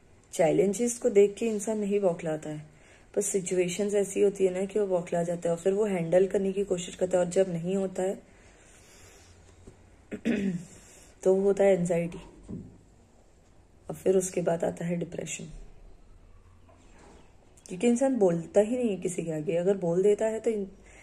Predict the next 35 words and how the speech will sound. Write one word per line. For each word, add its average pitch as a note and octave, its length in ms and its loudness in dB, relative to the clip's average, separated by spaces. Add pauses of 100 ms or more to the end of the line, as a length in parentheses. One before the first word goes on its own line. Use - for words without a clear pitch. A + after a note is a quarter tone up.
(240)
सामने F3+ 360 -2
वाले A3+ 160 0
को A#3+ 100 0
ऐसा A3+ 200 -2
लगता A3+ 260 -2
है A#3 120 4
कि A#3 200 -8
ये A3+ 340 0
बेफिजूल G#3 500 2
का B3 120 4
ज़्यादा F#3+ 300 4
सोच G#3+ 300 -4
रहा A3+ 80 -2
है, A#3 160 -8 (460)
overthink G3+ 540 2
कर G#3+ 160 2
रहा G3+ 160 0
है। G#3 220 -4 (1700)
Overthinking C#4 540 6
को D#4+ 120 0
भी D#4 100 4
ले B3 140 8
सकते B3 360 2
हैं F3+ 160 -4 (380)
एक A3 160 2
symptom, G3 460 -2 (1500)
पर G#3 140 8
overthinking A#3 640 2
symptom A3+ 400 0
रहेगा A#3 400 2
anxiety F3+ 560 -2
का, E3 120 -10 (220)
depression F#3+ 460 -2
का F#3+ 100 -4
नहीं। D3+ 180 -10